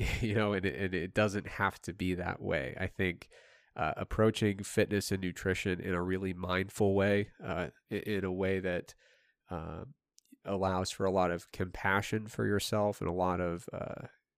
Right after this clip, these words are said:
you know, taking care of yourself, being kind to yourself. Uh, it's just a way better way to do it. It's a much more enjoyable process when you're working, uh, with yourself instead of against yourself. So, uh,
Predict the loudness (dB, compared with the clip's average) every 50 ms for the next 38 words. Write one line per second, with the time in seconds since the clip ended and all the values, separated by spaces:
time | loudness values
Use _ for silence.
0 | _ _ -6 -6 -6 -4 -6 -2 -2 -2 -2 -2 -8 -14 -14 -6 -2 0 2 2
1 | 2 2 0 -4 -2 0 -2 -2 -2 -2 -8 -8 -8 -10 -10 -6 -2 -2 0 0
2 | 0 0 -2 -2 -2 -2 -2 -4 -4 -6 _ -20 -20 -20 -20 -20 _ _ _ _
3 | _ -2 2 2 2 2 0 _ _ 0 0 0 2 2 2 6 8 8 8 8
4 | 6 4 6 4 6 6 6 6 6 4 2 2 2 0 0 -2 -4 -6 -8 -8
5 | -4 -2 -2 -2 -2 -4 -8 -6 -8 -8 -4 -4 -2 2 2 2 2 2 -2 -2
6 | -2 0 0 0 -2 -2 -2 2 2 4 4 4 2 2 0 0 0 -2 -4 _
7 | -2 2 2 4 4 2 0 0 0 0 0 0 -2 -4 -4 -2 0 0 -2 0
8 | 2 2 2 2 0 0 -2 -2 -2 -4 -10 -14 -18 _ _ -8 -6 -4 -4 -6
9 | -8 -10 _ _ _ _ _ _ _ _ 6 8 8 8 10 8 2 2 4 4
10 | 4 4 4 2 -2 -8 -10 -4 -4 -2 -2 0 -2 -2 -2 -2 -2 -2 -4 -6
11 | -6 -6 -6 -6 -4 -4 -4 -4 -4 -6 -10 _ _ -20 -20 -20 -20 -20 _ -10
12 | 0 4 6 8 8 8 6 6 4 4